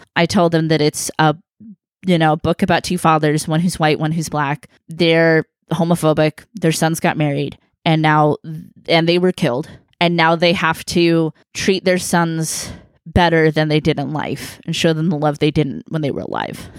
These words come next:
by doing the, the thing that these two men know how to do.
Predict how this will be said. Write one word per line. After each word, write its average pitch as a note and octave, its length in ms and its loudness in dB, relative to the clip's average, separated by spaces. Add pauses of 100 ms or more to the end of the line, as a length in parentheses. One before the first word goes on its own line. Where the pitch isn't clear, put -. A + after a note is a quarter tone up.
(1120)
by D#3+ 260 4
doing E3 260 2
the, A2+ 200 0 (180)
the F3 100 2
thing F3 220 0
that D#3+ 140 -2
these E3+ 200 -2
two D#3+ 140 -6
men D#3 200 -8
know C#3+ 120 -4
how E3+ 200 -2
to - 100 -8
do. E2+ 260 -10